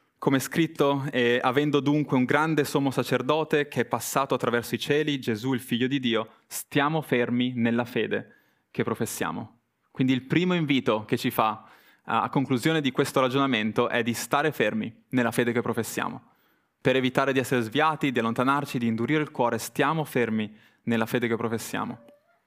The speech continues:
Aggrappiamoci a questa fede, studiamo, leggiamo, confrontiamoci riguardo a questa fede, eh, sulla Bibbia. Parliamone con altri e incoraggiamoci a vicenda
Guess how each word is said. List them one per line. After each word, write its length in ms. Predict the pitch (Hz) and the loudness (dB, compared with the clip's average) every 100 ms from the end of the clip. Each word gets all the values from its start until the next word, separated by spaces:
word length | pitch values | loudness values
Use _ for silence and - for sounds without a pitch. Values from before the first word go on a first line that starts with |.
| _ _ _ _ _ _ | _ _ _ _ _ _
Aggrappiamoci 760 | 151 131 151 - 139 101 - 110 - - _ - | -2 2 0 2 2 2 -4 -10 -14 -20 _ -2
a 100 | 196 | 0
questa 260 | 139 - | 2 0
fede, 420 | - 104 98 107 - | 0 0 0 -4 -6
studiamo, 840 | - - 147 156 143 110 110 - - | -6 0 2 4 4 0 -6 -10 -2
leggiamo, 720 | 127 131 110 131 117 113 - - _ _ | 0 0 2 2 2 -2 -8 -20 _ _
confrontiamoci 1160 | - 156 - 139 135 143 127 117 - 110 - _ | 0 0 0 0 2 2 2 0 -4 -8 -10 _
riguardo 380 | 123 110 123 123 | -2 2 2 2
a 40 | |
questa 240 | 123 - 113 | 0 -2 -2
fede, 540 | 127 120 107 110 127 | 0 0 -2 -4 -8
eh, 200 | 110 107 | -6 -6
sulla 320 | 107 131 123 113 | -4 -2 0 0
Bibbia. 440 | 123 113 110 107 - _ _ _ _ _ _ - | -2 -2 -4 -6 -10 _ _ _ _ _ _ -2
Parliamone 460 | 127 131 135 131 | 2 2 2 2
con 180 | 127 127 | 2 2
altri 640 | 131 131 123 127 123 120 | 4 2 0 0 0 -2
e 420 | 131 117 113 117 117 | -2 0 2 2 0
incoraggiamoci 920 | 143 139 139 123 143 139 135 139 127 123 | 0 2 2 2 2 2 0 0 0 0
a 100 | 131 | 0
vicenda 680 | 131 - 131 123 113 113 | 0 2 2 2 2 0